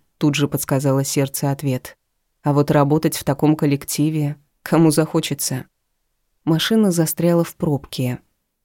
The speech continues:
"Да что ж такое-то?" выругался Тарас. Я включила телефон.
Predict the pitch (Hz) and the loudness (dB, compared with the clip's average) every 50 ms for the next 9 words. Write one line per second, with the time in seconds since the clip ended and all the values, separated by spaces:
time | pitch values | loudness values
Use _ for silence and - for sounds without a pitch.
0 | _ - 135 127 - 139 139 131 - - - - 170 160 - - - 180 175 - | _ -14 -10 -4 0 0 0 0 0 -2 0 2 0 2 2 2 2 2 2 4
1 | 196 196 190 175 156 147 - 139 135 131 127 135 _ _ _ - 156 143 139 135 | 4 4 6 6 4 4 2 0 2 2 0 -4 _ _ _ -6 -2 0 0 0
2 | 135 139 135 135 - - 143 143 151 143 143 135 127 123 - - - - _ _ | 0 0 -2 -2 -2 -4 -2 0 0 0 2 2 0 -2 -4 -8 -8 -12 _ _
3 | _ _ _ _ _ _ _ _ _ - 156 151 151 156 - - 170 165 - - | _ _ _ _ _ _ _ _ _ -6 -2 0 0 -2 0 0 0 0 0 0
4 | - 160 160 160 156 - 165 165 165 - - - 135 127 123 110 - | 0 0 0 0 -2 -2 -2 -2 -2 -4 -6 -6 -4 -4 -4 -6 -8